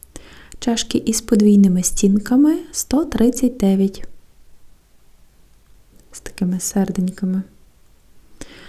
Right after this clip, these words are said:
Склянка з подвійними стінками — вісімдесят вісім.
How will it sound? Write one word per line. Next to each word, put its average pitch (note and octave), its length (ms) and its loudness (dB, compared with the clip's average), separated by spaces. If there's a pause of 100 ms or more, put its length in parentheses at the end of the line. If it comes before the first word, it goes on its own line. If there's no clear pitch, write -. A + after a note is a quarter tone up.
(500)
Склянка F#3+ 720 0
з - 80 -6
подвійними B3 540 2
стінками — A3 600 2
вісімдесят G3+ 840 0
вісім. C#4 680 2